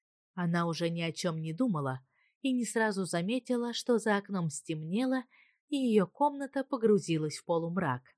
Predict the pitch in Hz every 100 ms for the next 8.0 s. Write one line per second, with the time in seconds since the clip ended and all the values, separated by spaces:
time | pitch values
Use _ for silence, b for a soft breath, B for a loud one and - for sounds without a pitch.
0 | _ _ _ _ _ _ _ - 214 214
1 | 202 202 220 220 170 143 143 147 151 151
2 | - 180 190 202 143 131 127 _ _ _
3 | _ _ _ _ - 196 175 160 - 151
4 | 156 165 160 160 151 143 - 160 151 165
5 | 214 196 b b b b 214 190 175 175
6 | 226 262 269 - 247 - 247 214 185 208
7 | 185 160 151 143 131 156 247 - 254 -